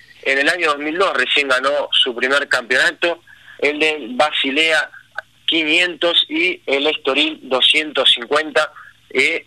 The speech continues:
y en Wimbledon, llegó a Wimbledon la final de ese año, siendo hasta ahora el único argentino que llegó a la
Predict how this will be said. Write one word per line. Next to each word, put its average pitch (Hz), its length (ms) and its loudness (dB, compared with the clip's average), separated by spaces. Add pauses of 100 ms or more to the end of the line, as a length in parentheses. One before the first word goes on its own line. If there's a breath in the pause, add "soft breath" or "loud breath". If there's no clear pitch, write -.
(160)
y 151 260 2
en 143 220 -2
Wimbledon, 175 760 0 (280)
llegó 151 180 2
a 147 60 0
Wimbledon 135 580 0
la 113 140 0
final 135 360 -2
de 127 120 0
ese 131 240 0
año, 139 400 -2 (340)
siendo 170 500 0
hasta 135 260 0
ahora 170 140 2
el 165 140 0
único 214 380 0
argentino 151 680 -2 (400)
que 131 200 0
llegó 139 400 2
a 127 100 0
la 120 140 0